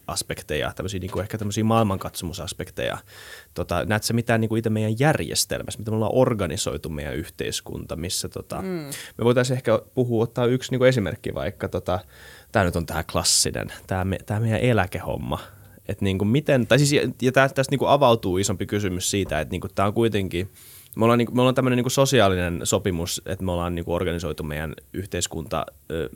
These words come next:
Speaker 1: ei pelkästään niinku markkinatalouden ehdoilla, vaan me pidetään toisistamme huolta ja rakennetaan niinku tämmönen yhteiskuntapohja kaikille, jonka päällä me jollain tavalla eletään ja pystytään niinku tulla toimeen. Mut, mut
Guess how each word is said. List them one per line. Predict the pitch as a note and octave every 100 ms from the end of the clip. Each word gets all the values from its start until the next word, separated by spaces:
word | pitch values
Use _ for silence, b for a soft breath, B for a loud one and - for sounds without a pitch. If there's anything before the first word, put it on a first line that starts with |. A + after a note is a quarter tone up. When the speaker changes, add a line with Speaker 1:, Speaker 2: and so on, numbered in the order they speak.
| -
Speaker 1:
ei | - G2 -
pelkästään | G#2 F#2 G2 -
niinku | E2+ E2+
markkinatalouden | E2+ F2 F2+ F2 E2 D#2 D#2+
ehdoilla, | E2+ C#2+ D2+ D2+
vaan | D#2 E2
me | E2 -
pidetään | - F2 E2+ D#2+
toisistamme | F2+ F2+ F2+ F2
huolta | F#2 E2+ E2
ja | D#2
rakennetaan | E2+ E2 D#2 D#2 E2
niinku | E2 -
tämmönen | D#2+ D#2+ E2 - B B B B -
yhteiskuntapohja | F#2 G#2 F#2 - F#2 F2 D#2 - C2 - -
kaikille, | D#2 C2+ D2 C#2+
jonka | D#2 F#2+
päällä | - D2
me | C#2 - - -
jollain | D2
tavalla | D#2 C#2 D2
eletään | D2+ D#2 -
ja | - - - - -
pystytään | - - - D#2+
niinku | D#2+ E2+
tulla | D#2
toimeen. | - A#2+ A2 F#2 F2 - B B B B -
Mut, | E2+ E2+ -
mut | G2+ F#2+